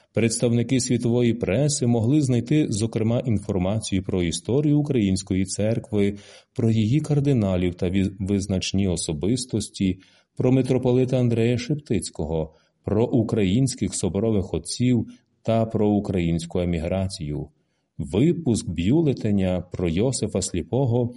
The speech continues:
був виданий чотирьома мовами:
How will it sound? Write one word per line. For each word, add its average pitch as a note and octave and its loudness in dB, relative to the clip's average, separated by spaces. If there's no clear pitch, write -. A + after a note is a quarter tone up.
був C#3 4
виданий D3 2
чотирьома F#2 -2
мовами: F2+ -2